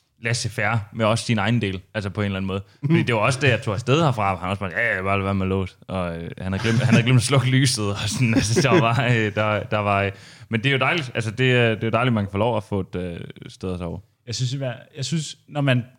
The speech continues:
Speaker 3: dem, der tilbyder med det samme, "Du kan godt sove hos mig", hvis man ved, hvad man går ind til, det er virkelig sjældent, man har lyst til at sige ja.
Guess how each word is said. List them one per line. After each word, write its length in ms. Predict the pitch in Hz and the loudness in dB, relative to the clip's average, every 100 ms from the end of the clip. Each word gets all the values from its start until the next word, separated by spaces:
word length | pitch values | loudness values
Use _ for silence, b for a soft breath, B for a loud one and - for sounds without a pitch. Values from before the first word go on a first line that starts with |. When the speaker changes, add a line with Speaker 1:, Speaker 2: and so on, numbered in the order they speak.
| - | -6
Speaker 3:
dem, 140 | 180 | -4
der 80 | 190 | -2
tilbyder 540 | 190 - 196 190 190 123 | -4 -2 -4 -2 -4 -2
med 180 | 117 | -2
det 140 | 107 113 | -2 -4
samme, 320 | - 120 123 151 135 | -2 0 0 -2 -6
"Du 80 | |
kan 40 | 131 | -4
godt 180 | 165 165 | -4 -4
sove 200 | 151 143 | -4 -4
hos 80 | |
mig", 280 | 131 113 120 131 B B B | -2 -2 -2 -6 B B B
hvis 200 | 127 127 | -4 0
man 180 | 131 131 | 2 4
ved, 140 | 202 | 2
hvad 100 | 165 | 0
man 120 | 143 | -4
går 120 | 123 127 | -2 -2
ind 160 | 131 | -2
til, 180 | - 131 | -2 -2
det 60 | 117 | 0
er 40 | |
virkelig 240 | 123 151 175 | 0 0 -2
sjældent, 300 | 151 151 185 | -2 -2 -4
man 120 | 117 | -4
har 80 | 110 | -2
lyst 220 | 139 - | -2 -4
til 60 | |
at 60 | 151 | -6
sige 180 | 139 123 | -4 -2
ja. 160 | 104 | -2